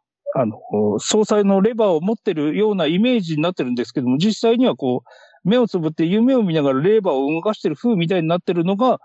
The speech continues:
その、いわゆるパソコンの画面上で、あの、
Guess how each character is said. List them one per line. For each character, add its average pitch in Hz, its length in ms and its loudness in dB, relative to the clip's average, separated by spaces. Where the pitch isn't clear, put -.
そ 139 120 -6
の、 117 340 0
い 180 40 0
わ 180 80 4
ゆ 139 60 2
る 123 220 -2
パ 185 120 -2
ソ 185 140 -2
コ 180 140 -2
ン 175 40 -2
の 156 120 0
画 170 160 0
面 165 220 -2
上 185 200 0
で、 139 240 -2
あ 156 100 0
の、 113 280 -4